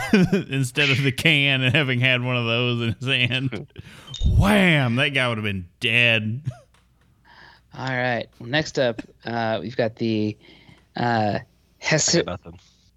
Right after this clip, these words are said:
Speaker 3: Yeah. The, the Hessische Berg-, Berg-, Jesus, there's not a vowel between a G and an S.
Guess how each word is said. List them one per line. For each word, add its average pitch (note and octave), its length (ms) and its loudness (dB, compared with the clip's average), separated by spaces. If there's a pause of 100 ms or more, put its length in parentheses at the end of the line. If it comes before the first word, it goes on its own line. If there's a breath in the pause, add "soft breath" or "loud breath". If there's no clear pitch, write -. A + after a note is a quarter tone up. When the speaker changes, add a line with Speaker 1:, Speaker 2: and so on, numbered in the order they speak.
(140)
Speaker 3:
Yeah. G#2+ 260 0 (440 loud breath)
The, A2+ 360 2
the A2 240 2
Hessische C#3 1040 2 (680)
Berg-, C#3 320 -2 (680)
Berg-, A2+ 280 -4 (840)
Jesus, G#3 320 0
there's F#3 120 0
not G#3 120 2
a D#3 80 2
vowel D3+ 280 0
between D3+ 320 -4
a B2+ 80 -4
G C#3+ 280 -4
and B2+ 160 0
an B2 80 2
S. - 220 -6